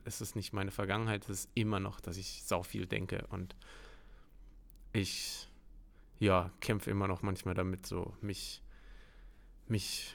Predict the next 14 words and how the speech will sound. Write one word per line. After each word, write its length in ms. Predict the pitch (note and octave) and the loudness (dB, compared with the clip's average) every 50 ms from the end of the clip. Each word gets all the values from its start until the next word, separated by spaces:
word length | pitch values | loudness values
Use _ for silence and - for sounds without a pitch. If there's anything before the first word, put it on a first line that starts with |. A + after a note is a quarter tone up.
| - - - - | -14 -16 -8 0
wieder 240 | - A#2 A2 A2 A2 | 2 6 6 6 6
zur 180 | - - A2+ F#2+ | 6 4 4 4
Ruhe 240 | G#2 G2+ G2+ F#2+ | 6 6 6 4
zu 160 | - - G2+ F2 | 4 2 -2 -2
bringen. 480 | - - - F#2+ F#2 F2+ F2 F2 F2+ - - - - - - - - - - - - - - - | -2 -2 0 0 0 0 0 -2 -4 -8 -10 -16 -18 -18 -18 -18 -20 -20 -20 -20 -20 -20 -4 0
Und 720 | A2+ A2 A2 G#2+ G#2 G#2+ G#2 G2 - - - - - - - - - - - - - - - - - - | 2 4 6 6 6 4 2 2 0 -2 -6 -6 -8 -12 -16 -20 -20 -20 -20 -18 -18 -18 -20 -20 -2 6
ja, 140 | A2+ A2 A#2 | 8 8 8
das 140 | A2+ - - | 8 6 4
erste 260 | B2+ A#2+ - - A#2+ | 4 4 4 4 6
Beispiel, 720 | A2+ A2 G#2+ - - - A2+ G#2+ A2 A2 A2+ - - - - - - - - | 6 6 6 6 4 2 2 4 4 4 2 0 -2 -8 -14 -16 -16 -6 -2
das 320 | - A2 - - - - | 0 0 0 0 -2 -4
kann 240 | - - A#2 A2+ A2+ | 0 2 2 2 2
zum 160 | - - G2+ | 0 0 2
Beispiel 480 | G#2+ A2 G#2+ - - - G#2+ G#2 G#2+ | 2 2 2 0 0 0 0 0 0